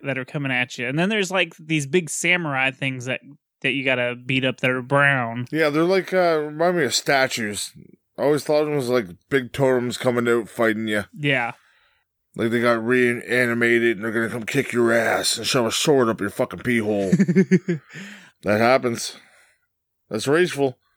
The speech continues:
Speaker 1: I got a little bit worried because at the, closer to the end of this level, about eight of these fuckers surround you, those, those samurai, and you're like,
Speaker 2: <laughs>
Speaker 1: "Oh,
Speaker 2: Yeah.
Speaker 1: shit." And
Speaker 2: They
Speaker 1: I
Speaker 2: just
Speaker 1: guess
Speaker 2: take you to that pink-haired fuck.
Speaker 1: Yeah,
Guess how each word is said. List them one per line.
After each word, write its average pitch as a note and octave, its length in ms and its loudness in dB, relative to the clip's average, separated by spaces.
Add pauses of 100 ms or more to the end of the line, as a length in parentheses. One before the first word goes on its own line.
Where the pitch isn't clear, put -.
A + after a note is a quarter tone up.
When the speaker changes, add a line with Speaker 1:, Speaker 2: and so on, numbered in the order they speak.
(640)
Speaker 1:
I F#3 200 2
got A#3 180 2
a G#3 60 2
little F3+ 240 0
bit E3+ 220 0
worried E3+ 520 0 (380)
because E3 400 0
at E3 120 0
the, D3 540 -4
closer C#4 400 0
to A#3 100 0
the F3 260 2
end F#3+ 180 2
of G3+ 80 -2
this G#3+ 180 -4
level, A3+ 400 -4 (800)
about F3 260 0 (160)
eight G#3+ 180 2
of F#3 120 -2
these D#3 240 -4
fuckers D3+ 400 -6
surround D#3 500 -2
you, B2+ 100 -8
those, C3 380 -8
those C#3+ 300 -2
samurai, B2+ 720 0 (140)
and D3+ 220 2
you're D3 100 2
like, C3 180 -4 (120)
Speaker 2:
<laughs> E3+ 100 0
Speaker 1:
"Oh, F#3 420 0
Speaker 2:
Yeah. D#3+ 320 4
Speaker 1:
shit." F3 640 -2 (600)
And F3 200 2
Speaker 2:
They - 40 2
Speaker 1:
I D#3+ 40 2
Speaker 2:
just D#3+ 100 0
Speaker 1:
guess A#3 100 2
Speaker 2:
take D#3 160 0
you D3 60 -2
to D#3 60 0
that C#3+ 280 0
pink-haired D#3 540 0
fuck. B2 460 -2
Speaker 1:
Yeah, E3 400 0